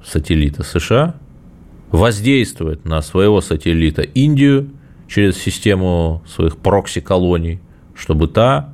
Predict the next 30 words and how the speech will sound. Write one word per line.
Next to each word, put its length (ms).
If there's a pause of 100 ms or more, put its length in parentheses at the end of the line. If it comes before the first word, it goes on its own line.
(160)
в 60
свою 180
очередь, 280
возбудилась 640
против 340
врага 380
С 120
Ш 160
А 40
Китая. 420
Вот 240
такая, 560 (840)
э, 120
достаточно 420
простенькая 880
карточно-домовая 1080
раскладка. 960
Вот 200
надеюсь, 520
конечно, 540
что 460
сохранится 640
мир, 380 (1080)
потому 280
что 160
надеяться 720
на 220
иное 500
просто 600
нельзя. 640